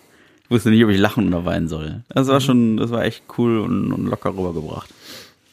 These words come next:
Speaker 1: Kann ich gar nicht wiedergeben, ehrlich
Speaker 2: Ja.
Speaker 1: nicht. Kann ich gar nicht wiedergeben.
Speaker 2: <laughs>
Speaker 1: Das ist echt, da hatte ich echt gedacht, so, boah, Junge, äh, cool.
Speaker 2: Aber was die Medien damals zum Beispiel, äh, bei der,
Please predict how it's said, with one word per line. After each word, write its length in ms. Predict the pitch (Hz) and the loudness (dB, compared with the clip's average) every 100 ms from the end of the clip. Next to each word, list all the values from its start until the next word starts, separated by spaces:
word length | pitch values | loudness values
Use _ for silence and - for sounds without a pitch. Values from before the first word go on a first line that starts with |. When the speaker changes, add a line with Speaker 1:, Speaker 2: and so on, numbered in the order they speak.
| _ _ _ | _ _ _
Speaker 1:
Kann 140 | - 131 | 0 2
ich 100 | 127 | 4
gar 140 | 135 | 2
nicht 120 | 123 | 2
wiedergeben, 460 | 107 104 87 85 90 | 4 2 2 -2 -2
ehrlich 160 | 82 131 | -2 0
Speaker 2:
Ja. 60 | |
Speaker 1:
nicht. 240 | 85 - - | -2 -4 -2
Kann 80 | 139 | -2
ich 120 | - | 0
gar 100 | 123 | -4
nicht 100 | 123 | -2
wiedergeben. 400 | 95 - 151 98 | -2 0 0 0
Speaker 2:
<laughs> 60 | - _ | -12 _
Speaker 1:
Das 160 | - | -18
ist 100 | - | -8
echt, 220 | - - - - - - - _ - | -8 -8 -18 -20 -20 -20 -20 _ -2
da 140 | 107 | -2
hatte 120 | 139 131 | 0 0
ich 100 | - | 0
echt 180 | - | -2
gedacht, 200 | 113 110 | 0 0
so, 100 | 104 | 0
boah, 260 | 101 50 64 | -2 -2 0
Junge, 300 | 90 113 113 | 2 4 4
äh, 260 | 120 120 120 - - - - 190 - | 2 0 -4 -10 -20 -14 -12 -6 0
cool. 220 | 139 113 - - - _ - - - | 2 0 -8 -20 -20 _ -20 -20 -6
Speaker 2:
Aber 120 | 127 | 0
was 140 | 151 | 0
die 260 | - 151 135 _ _ _ _ _ | 4 2 2 _ _ _ _ _
Medien 460 | 160 156 185 160 | 2 4 6 4
damals 320 | 139 139 147 - | 4 4 4 2
zum 100 | 135 | 0
Beispiel, 260 | 131 - - 127 | 0 -2 -6 -2
äh, 40 | 123 | 2
bei 140 | 123 | 2
der, 220 | 120 117 | 2 0